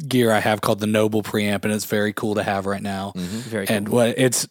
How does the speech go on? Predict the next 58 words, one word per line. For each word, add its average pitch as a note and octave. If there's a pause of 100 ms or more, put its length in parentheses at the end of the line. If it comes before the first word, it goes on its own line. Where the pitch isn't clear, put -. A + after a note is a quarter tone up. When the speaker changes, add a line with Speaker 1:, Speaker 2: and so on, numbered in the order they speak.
Speaker 1:
and B2
it's A#2
expensive, G#2+
and A2
there's G#2+
way G#2+
li-, G2+
whatever. G#2 (180)
It's B2
a C3
completely D3
clean B2
tube A#2+
D A2
I G2+
and G#2
has F#2+
two B2
bands G2+
of F#2+
E G2
Q G2
on F#2
it, F#2 (460)
Speaker 2:
Mm. A2+
Speaker 1:
um, G#2+
which C3
really C3+
Speaker 2:
What G2
are F#2+
the E2+
two G2
bands? E2+ (120)
Speaker 3:
Cut. A#2
Speaker 1:
it, E3 (320)
no, F#3
it's D#3
only D3+
add. A#2
Speaker 3:
Oh, C#3
oh, C#3
it's C#3
Speaker 1:
It's -
Speaker 3:
only D3+
Speaker 1:
only D3+
Speaker 3:
boost, C3+
it's C3
only A2+
Speaker 1:
add. G#2+
Speaker 3:
boost. G#2
Speaker 1:
It, -
and C3 (100)
Speaker 2:
Oh. D3+
Speaker 1:
it C3
Speaker 3:
Yeah, A2 (120)
<laughs> -
it's -
funny. G#2+